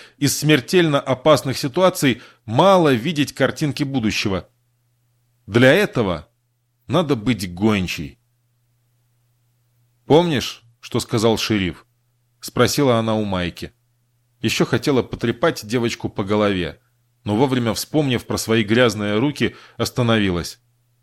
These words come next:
"Если пойдём быстрее, быстрее доберёмся до Краснопресненской".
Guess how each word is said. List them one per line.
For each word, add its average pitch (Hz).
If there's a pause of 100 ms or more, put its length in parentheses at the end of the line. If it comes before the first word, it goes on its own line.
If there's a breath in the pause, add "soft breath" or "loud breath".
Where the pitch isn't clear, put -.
(320)
"Если 113
пойдём 139
быстрее, 135 (340)
быстрее 143
доберёмся 120
до 110
Краснопресненской". 101